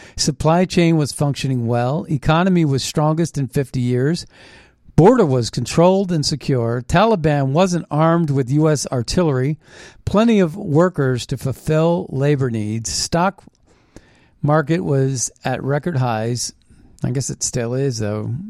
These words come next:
Four oh one Ks had record high values. Interest rates were at record lows. You know why? Because we were giving,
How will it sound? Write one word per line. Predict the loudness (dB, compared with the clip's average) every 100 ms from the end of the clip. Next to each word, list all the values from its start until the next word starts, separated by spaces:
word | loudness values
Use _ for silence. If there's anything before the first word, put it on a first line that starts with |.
| -16 -20 _ _ _ -20 -20 -20 -14
Four | 0 4 4
oh |
one | 4 2
Ks | 0 2 2 0 -2
had | -8 -4 0 0 -2
record | -2 -2 -4 -4
high | -4 -2 -2
values. | -2 -2 -2 -2 -4 -8 -14 -20 -20 -6
Interest | -2 0 -2 -2 -2
rates | -2 -2 -4 -6
were | -4 -2 -2 -6
at | -6 -6 -4
record | -6 -4 -8 -8
lows. | -6 -4 -4 -6 -8 -12 _ _ _ _ _ _ _ _ _ _ _ _ _ _
You | 2
know | 4
why? | 4 2 0 -2 -6 _ _ _ -20 -20 -20 _ _ _
Because | -2 2 2 4
we | 2
were | 2
giving, | 2 0 2 0 -2 -8